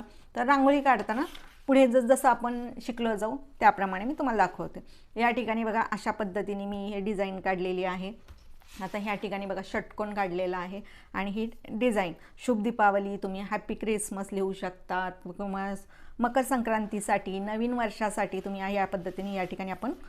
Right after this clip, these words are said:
करू शकतो. त्याचबरोबर हे का दुसरी,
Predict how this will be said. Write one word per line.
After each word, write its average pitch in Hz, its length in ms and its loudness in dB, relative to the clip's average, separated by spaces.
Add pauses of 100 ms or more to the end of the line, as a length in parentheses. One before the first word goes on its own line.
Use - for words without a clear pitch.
(240)
करू 202 220 6
शकतो. 175 400 -6 (360)
त्याचबरोबर 233 640 4
हे 214 60 -4
का 196 120 -4
दुसरी, 196 380 -6